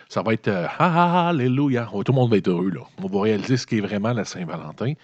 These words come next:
Une soirée exceptionnelle où tu fais l'amour, puis tu t'amuses, puis tu parles, puis tu jases, puis tu répètes à ton conjoint. Et tu le répètes, le, la clé, là, tu répètes ce que tu, ce que, ce que tu dis habituellement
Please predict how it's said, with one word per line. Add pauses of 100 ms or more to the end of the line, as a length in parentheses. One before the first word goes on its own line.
(460)
Une
soirée
exceptionnelle
où
tu
fais
l'amour,
puis
tu
t'amuses,
puis
tu
parles,
puis
tu
jases,
puis
tu
répètes
à
ton
conjoint.
Et
tu
le
répètes,
le,
la
clé,
là,
tu
répètes
ce
que
tu,
ce
que,
ce
que
tu
dis
habituellement